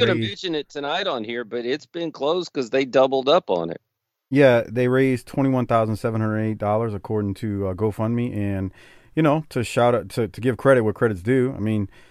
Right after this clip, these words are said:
Speaker 2: you know, Jericho gave, uh, I'm just reading off some of the top donors. Some of 'em I don't really know who they are, but Jericho gave five thousand. Uh, Chase Owens, who's a wrestler, gave five hundred. There's a couple other five hundreds. I don't know who these folks are, so I don't wanna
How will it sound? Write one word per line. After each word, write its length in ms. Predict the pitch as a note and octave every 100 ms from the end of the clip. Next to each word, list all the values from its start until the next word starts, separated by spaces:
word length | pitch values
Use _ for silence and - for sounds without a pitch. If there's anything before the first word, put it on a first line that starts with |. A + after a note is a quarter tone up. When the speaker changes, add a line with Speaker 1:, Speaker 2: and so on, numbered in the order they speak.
| _ _ _ _ _
Speaker 2:
you 80 | A#2
know, 160 | G2 F#2+
Jericho 400 | - G#2+ A#2+ B2
gave, 540 | A2 A#2 A2+ A2 G2+ -
uh, 220 | A2+ A2 A2
I'm 280 | B2+ C3+ A#2
just 160 | C3+
reading 240 | B2 B2+ A#2+
off 120 | A2+
some 120 | -
of 60 | A2+
the 80 | G2
top 480 | - - A2+ A2 - _ -
donors. 480 | G2+ A2+ A#2+ B2 A2+
Some 220 | - B2
of 120 | A#2
'em 220 | G#2+ G2+
I 120 | F#2+ F#2+
don't 340 | F2 G2+ G2
really 180 | G2 F#2
know 160 | F#2+
who 100 | F#2+
they 140 | F#2+ F#2
are, 240 | F#2+ G#2+
but 280 | G2 F#2+ F2 - - -
Jericho 420 | - A2 C3+ - C3
gave 240 | B2 G#2+
five 300 | - G#2+ G#2+
thousand. 580 | - G2+ G2+ F#2+ F#2+ F#2+ - - _ _
Uh, 340 | F#2+ G2 F#2+
Chase 340 | F2 - B2+ -
Owens, 440 | G#2+ A2 A2+ G#2+
who's 140 | A2+ F#2+
a 40 |
wrestler, 360 | G2 G2+ - G2
gave 220 | F#2 F#2+
five 320 | - G2 F#2+
hundred. 380 | F#2+ G2 G2 F#2
There's 140 | G2 G#2
a 40 |
couple 240 | - C#3
other 180 | G#2+ G2+
five 280 | E2+ G2 G2
hundreds. 280 | G#2+ F#2+ F2+
I 40 |
don't 140 | G2 F#2+
know 80 | G2
who 140 | G2
these 160 | G2 F#2
folks 260 | G#2+ G2
are, 340 | A2 D3 F3 E3+ - _
so 120 | - F#2+
I 20 |
don't 140 | G2+
wanna 200 | G2 F#2